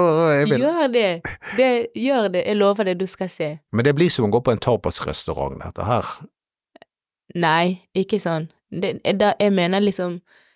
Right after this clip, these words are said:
Speaker 1: Altså, samme tallerken?
Speaker 2: Samme tallerken.
Speaker 1: Spiser du av samme tallerken som din mann?
Speaker 2: Jeg gjør det faktisk av og til. Hvis vi spiser fufu, så må vi dele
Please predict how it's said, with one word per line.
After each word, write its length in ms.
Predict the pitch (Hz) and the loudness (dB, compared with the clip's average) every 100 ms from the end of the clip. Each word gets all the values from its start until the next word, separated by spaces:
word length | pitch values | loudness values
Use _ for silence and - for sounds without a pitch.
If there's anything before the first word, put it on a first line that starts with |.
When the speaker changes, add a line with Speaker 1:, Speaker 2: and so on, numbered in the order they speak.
| - | -8
Speaker 1:
Altså, 240 | - 107 - | -2 -4 -2
samme 320 | - 98 110 | -2 0 0
tallerken? 520 | - 98 101 - 90 | 2 0 0 -2 -2
Speaker 2:
Samme 380 | - 202 185 196 | 0 0 0 -2
tallerken. 600 | 196 175 175 165 - - 160 _ _ _ _ _ | -4 -4 -4 -6 -18 -20 -20 _ _ _ _ _
Speaker 1:
Spiser 400 | - - 113 107 | -6 -2 0 2
du 60 | 98 | 2
av 80 | 98 | 2
samme 260 | - 82 90 | 0 -2 -2
tallerken 380 | 90 92 - 85 | 0 0 -2 -6
som 80 | 92 | -4
din 120 | 80 85 | -2 -2
mann? 220 | 107 123 _ _ _ _ _ _ _ _ _ - | -4 -8 _ _ _ _ _ _ _ _ _ -2
Speaker 2:
Jeg 140 | 208 220 | 0 2
gjør 140 | 233 170 | 2 2
det 140 | 160 | -2
faktisk 420 | 165 - 170 - 175 | -6 -6 -8 -8 -8
av 140 | 165 170 | -8 -8
og 60 | |
til. 160 | 165 165 180 | -6 -6 -2
Hvis 160 | 202 | 0
vi 80 | 196 | 0
spiser 320 | - 190 180 | -2 -2 -4
fufu, 320 | 175 175 180 143 | -4 -4 -6 -6
så 140 | 156 | -8
må 140 | 175 160 | -8 -8
vi 140 | 180 | -8
dele 380 | 165 156 165 151 | -8 -8 -8 -12